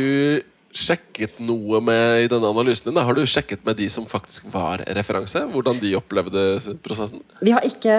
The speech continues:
Speaker 2: foretatt en systematisk kartlegging av det, men den tilbakemeldingen vi får både fra, holdt på å si, de vi har testet ut selv, og det f-,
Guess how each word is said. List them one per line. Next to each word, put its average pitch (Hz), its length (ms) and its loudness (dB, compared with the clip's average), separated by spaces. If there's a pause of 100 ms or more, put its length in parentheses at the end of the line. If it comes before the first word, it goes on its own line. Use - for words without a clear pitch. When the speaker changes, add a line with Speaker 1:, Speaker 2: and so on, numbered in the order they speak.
Speaker 2:
foretatt 196 320 0
en 175 80 0
systematisk 185 560 0
kartlegging 165 400 -2
av 190 80 2
det, 220 160 6
men 208 240 4
den 190 160 4
tilbakemeldingen 170 560 0
vi 190 80 2
får 180 320 0
både 151 260 2
fra, 175 280 2
holdt 170 160 -2
på - 20 -6
å - 60 -2
si, 170 100 0
de 170 160 0
vi 165 160 0
har 170 160 0
testet 170 320 -4
ut 165 80 -6
selv, 190 240 2
og 170 80 -2
det 156 140 2
f-, - 80 -18